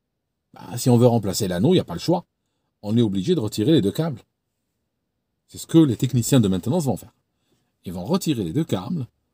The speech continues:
pour pouvoir remplacer ces anneaux qui comportent des poulies à l'intérieur par des anneaux qui n'en comportent pas.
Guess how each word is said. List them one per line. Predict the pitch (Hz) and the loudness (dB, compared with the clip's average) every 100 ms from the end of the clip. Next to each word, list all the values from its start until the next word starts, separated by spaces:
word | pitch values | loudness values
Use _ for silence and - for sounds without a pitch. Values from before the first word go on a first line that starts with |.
| _ _ _ | _ _ _
pour | 135 160 | -4 -4
pouvoir | - 135 101 95 | -4 -6 -6 -6
remplacer | 117 175 123 120 - 98 92 _ _ _ _ _ _ | -4 -4 -4 -8 -8 -8 -10 _ _ _ _ _ _
ces | - 156 131 | 0 0 2
anneaux | 95 90 - | -2 -4 -10
qui | - 139 | -14 -6
comportent | 123 - 110 | -6 -4 -4
des | 98 | -4
poulies | - 180 139 | -2 -2 0
à | 101 | -2
l'intérieur | 87 78 80 117 | -6 -10 -8 -10
par | - 160 | -6 -2
des | 127 110 | 0 0
anneaux | 165 | -4
qui | 185 | -2
n'en | 165 | -4
comportent | 156 160 143 - | -4 -8 -10 -12
pas. | 117 | -14